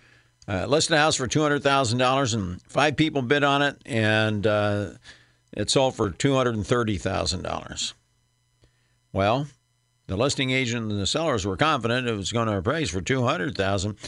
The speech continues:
but they wanna know if you have the extra thirty thousand dollars if it doesn't appraise, because, heck, I can go out and, and have my clients write an offer of five hundred thousand dollars on a hundred thousand dollar house. I bet you they get the contract, right? But if they don't waive the appraisal,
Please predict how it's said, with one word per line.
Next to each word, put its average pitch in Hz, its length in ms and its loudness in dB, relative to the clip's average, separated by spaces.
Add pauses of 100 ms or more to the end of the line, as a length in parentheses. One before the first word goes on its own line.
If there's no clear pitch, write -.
(180)
but 90 60 -8
they 117 140 2
wanna 127 220 0
know 120 180 2
if 120 80 -6
you 135 160 0
have 117 140 0
the 113 100 2
extra 107 240 -2
thirty 113 240 -2
thousand 98 380 0
dollars 110 260 0
if 85 80 -10
it 90 80 -6
doesn't 101 220 -2
appraise, 143 320 0
because, 98 400 -2 (580)
heck, 190 240 2
I 147 160 2
can 190 100 -4
go 110 220 2
out 139 180 4
and, 104 300 -4
and 101 240 -2
have 120 160 2
my 175 180 2
clients 127 300 0
write 131 140 2
an 127 100 -2
offer 139 280 0
of - 40 -4
five 175 260 2
hundred 208 220 0
thousand 208 380 2
dollars 131 300 2
on 117 100 2
a 120 100 2
hundred 185 240 2
thousand 127 300 2
dollar 117 260 2
house. 156 260 2
I 123 60 2
bet 110 240 -2
you 131 60 -2
they 131 180 0
get 143 160 0
the 117 80 -2
contract, 170 560 0
right? 151 320 0 (880)
But 110 220 4
if 107 100 2
they 123 140 2
don't 127 240 2
waive 135 260 2
the 123 160 2
appraisal, 143 800 2